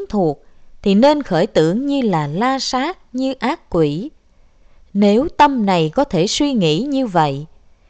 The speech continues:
thì nên sanh ý tưởng vô cùng nhàm chán thân này, nguyện đời đời kiếp kiếp vĩnh viễn xa lìa, không thọ thân này,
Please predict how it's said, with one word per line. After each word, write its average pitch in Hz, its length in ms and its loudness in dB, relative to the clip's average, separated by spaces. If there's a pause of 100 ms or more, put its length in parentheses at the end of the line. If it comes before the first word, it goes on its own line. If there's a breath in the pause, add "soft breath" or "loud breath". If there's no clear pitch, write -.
(140)
thì 196 160 4
nên 269 260 2
sanh 294 280 0
ý 294 200 2
tưởng 180 380 2
vô 277 260 4
cùng 165 340 2
nhàm 170 320 0
chán 190 400 0
thân 269 260 0
này, 165 320 -2 (580)
nguyện 190 320 2
đời 190 240 6
đời 185 280 6
kiếp 302 240 2 (120)
kiếp 330 200 4 (200)
vĩnh 185 260 2
viễn 190 300 0
xa 302 300 2
lìa, 170 360 0 (420)
không 277 300 0
thọ 160 300 2
thân 254 340 0
này, 160 320 -2